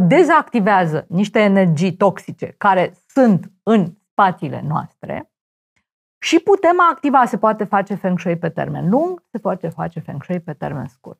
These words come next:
în funcție de ce dorim, cum dorim. Deci, e, Feng Shui-ul are mai multe aplicații, dar totul se reduce la circulația armonioasă a energiei. La fel cum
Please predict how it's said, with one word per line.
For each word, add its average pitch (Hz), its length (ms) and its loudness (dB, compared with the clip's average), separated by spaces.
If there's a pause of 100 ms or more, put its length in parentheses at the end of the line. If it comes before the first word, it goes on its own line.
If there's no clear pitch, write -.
(140)
în 180 120 -2
funcție 180 320 -4
de 156 140 -2
ce 156 160 -6
dorim, 190 560 -2
cum 170 200 -2
dorim. 214 600 -2 (400)
Deci, - 220 -2 (140)
e, 226 320 2 (300)
Feng 240 200 -2
Shui-ul 349 260 0
are 330 200 2 (340)
mai 311 160 2
multe 302 520 0
aplicații, 220 680 0
dar 254 200 2
totul 381 360 0
se - 160 -4
reduce 180 500 2
la 330 220 0 (120)
circulația 285 920 0
armonioasă 226 960 0
a 208 120 -6
energiei. 175 560 -4 (500)
La 262 180 2
fel 359 160 0
cum 302 220 -4